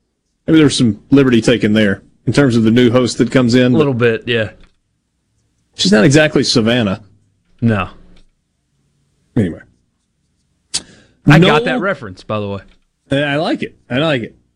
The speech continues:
Speaker 1: No Clydesdales in your Super Bowl commercial inventory this year.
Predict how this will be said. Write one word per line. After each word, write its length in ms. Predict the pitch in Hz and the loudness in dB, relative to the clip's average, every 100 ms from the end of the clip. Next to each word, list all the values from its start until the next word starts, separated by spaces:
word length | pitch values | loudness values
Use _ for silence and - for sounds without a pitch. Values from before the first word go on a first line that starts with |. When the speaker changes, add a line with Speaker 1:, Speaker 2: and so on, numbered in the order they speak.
| _ | _
Speaker 1:
No 360 | 139 160 247 294 | 0 2 0 -2
Clydesdales 1300 | - 240 226 226 175 147 143 127 120 123 123 - - _ _ _ _ _ _ _ _ _ _ _ _ _ _ _ _ _ _ | -2 -2 -2 -2 0 0 2 2 2 0 0 -6 -12 _ _ _ _ _ _ _ _ _ _ _ _ _ _ _ _ _ _
in 160 | 139 151 | 2 4
your 120 | 151 | 4
Super 300 | 139 190 165 | 2 2 2
Bowl 240 | 156 143 139 | 0 0 0
commercial 480 | 147 139 131 143 | 0 0 2 2
inventory 520 | 127 127 120 120 117 110 | 2 2 2 2 2 2
this 260 | 107 - | 0 -2
year. 200 | 87 - | -6 -12